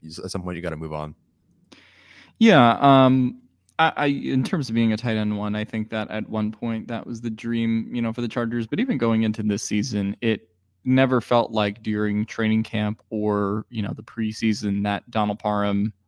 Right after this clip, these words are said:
Speaker 2: or this coaching staff thought that Donald Parham was, like, capable of being a tight end one, right? I mean, you, they, they sort of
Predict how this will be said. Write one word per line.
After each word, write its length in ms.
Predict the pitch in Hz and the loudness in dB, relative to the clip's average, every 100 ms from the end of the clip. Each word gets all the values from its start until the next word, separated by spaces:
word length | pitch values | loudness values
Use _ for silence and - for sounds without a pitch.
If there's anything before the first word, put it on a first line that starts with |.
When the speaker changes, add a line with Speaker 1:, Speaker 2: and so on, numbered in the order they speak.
| _ | _
Speaker 2:
or 100 | 127 | 0
this 160 | 127 - | 2 2
coaching 340 | 123 113 110 | 0 0 -4
staff 360 | - 110 101 - | -4 -2 -2 -4
thought 260 | - 104 | -2 -2
that 120 | 101 - | -4 -6
Donald 300 | 101 98 - | -4 -6 -8
Parham 480 | 104 101 98 98 101 | -8 -6 -4 -4 -6
was, 180 | 98 | -6
like, 140 | 95 92 - | -8 -10 -14
capable 560 | 101 101 127 131 139 | -12 -12 -12 -6 -6
of 80 | 147 | -2
being 220 | 147 147 | -2 -2
a 60 | 147 | -2
tight 220 | 151 143 | -2 -2
end 120 | 139 | -2
one, 280 | 135 135 127 | 0 0 0
right? 320 | 107 104 - - _ _ _ - | 0 0 -2 -10 _ _ _ -4
I 60 | |
mean, 460 | 101 98 98 98 - - | 0 2 2 0 -4 -6
you, 120 | 104 | -4
they, 240 | 98 95 - | -4 -4 -6
they 160 | 98 95 | -10 -8
sort 240 | - 104 | -6 -8
of 140 | 95 | -8